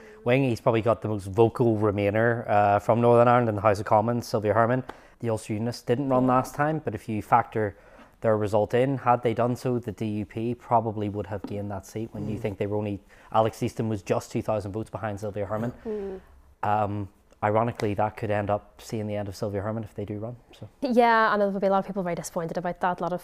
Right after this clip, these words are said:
Speaker 3: people really like Sylvia, and she's been, uh, really the sole Remain voice in the House of Commons for a lot of people here. Um, I've been really been the only one who has been advocating that point of view for Northern Ireland. So yes, that will,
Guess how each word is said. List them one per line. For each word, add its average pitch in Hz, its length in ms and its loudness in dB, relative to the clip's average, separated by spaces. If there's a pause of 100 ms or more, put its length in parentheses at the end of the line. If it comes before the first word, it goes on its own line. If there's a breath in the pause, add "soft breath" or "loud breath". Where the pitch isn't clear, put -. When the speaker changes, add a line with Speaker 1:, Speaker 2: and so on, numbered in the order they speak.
(160)
Speaker 3:
people 175 380 -4
really 175 180 -4
like 180 160 -4
Sylvia, 196 400 4
and 185 100 0
she's 185 160 -4
been, 165 360 -2
uh, 170 260 -8
really 180 180 -4
the 170 80 -4
sole 175 300 -4
Remain 170 300 -4
voice 160 400 -8
in 185 100 -6
the 180 80 -6
House 180 160 -6
of - 60 -16
Commons 185 280 -6
for 208 100 -4
a - 20 0
lot 190 120 0
of 190 60 -6
people 196 240 -6
here. 185 400 2
Um, 170 400 -4
I've - 140 -8
been 175 160 -4
really 180 160 -2
been 175 140 -4
the 180 80 -2
only 175 180 -4
one 170 160 -6
who 175 100 -6
has 170 160 -4
been 175 80 -4
advocating 170 480 -4
that 170 300 -6
point 180 240 -2
of 160 80 -4
view 180 400 2
for 190 180 2
Northern 208 260 4
Ireland. 208 220 -2 (240 loud breath)
So - 160 2
yes, 180 220 4
that - 240 2
will, 196 280 4